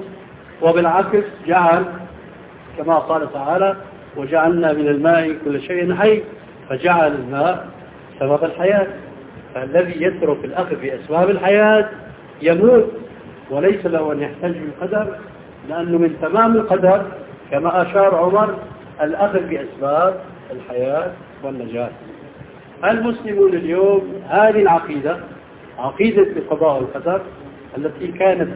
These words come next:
حافزة للسلف الأول على العمل كما سمعت من عمر في جواب للرسول أولا: "إذا نجتهد"، وكما قال للسائل:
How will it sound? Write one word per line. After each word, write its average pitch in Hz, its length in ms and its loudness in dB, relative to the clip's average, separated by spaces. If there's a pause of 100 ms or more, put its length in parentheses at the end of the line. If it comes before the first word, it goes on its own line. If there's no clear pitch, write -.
(100)
حافزة 160 680 0
للسلف 151 500 -4
الأول 190 480 0 (520)
على 147 200 4
العمل 175 460 4
كما 151 180 0
سمعت 156 420 0
من 139 160 -4
عمر 180 320 0 (680)
في 135 100 -12
جواب 165 420 2
للرسول 151 540 0
أولا: 165 440 0 (540)
"إذا 165 180 2
نجتهد"، 208 840 0 (880)
وكما 165 380 2
قال 165 300 2
للسائل: 147 760 0